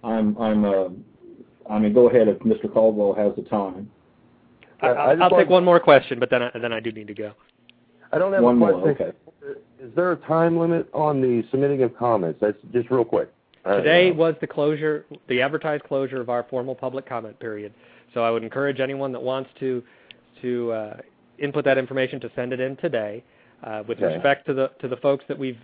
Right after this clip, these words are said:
Speaker 2: asked to put in comments beforehand, and with our desire to analyze every comment we received and make
Speaker 3: Mm-hmm.
Speaker 2: that part of the final decision, we would ask that folks send that in today, uh, so that
Speaker 3: Okay.
Speaker 2: we can be sure it gets included in those files.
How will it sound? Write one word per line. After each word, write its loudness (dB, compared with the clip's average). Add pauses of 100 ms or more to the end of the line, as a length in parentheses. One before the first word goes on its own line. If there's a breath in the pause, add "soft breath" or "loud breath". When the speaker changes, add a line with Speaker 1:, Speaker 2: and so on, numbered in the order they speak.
Speaker 2:
asked -2
to -8
put -10
in -10
comments -6
beforehand, -6 (400 soft breath)
and -2
with -2
our 0
desire 0
to -12 (140)
analyze -4
every -2
comment -8
we -6
received -8 (400 soft breath)
and -10
make -4
Speaker 3:
Mm-hmm. -8
Speaker 2:
that -4
part -2
of -10
the -10
final -6
decision, -8
we -8
would -6
ask -2
that -14
folks -8
send -6
that -6
in -10
today, -10 (440 soft breath)
uh, -18 (360)
so -20
that -2
Speaker 3:
Okay. -2
Speaker 2:
we -10
can -20
be -10
sure -6
it -12
gets -12
included -12
in -14
those -12
files. -14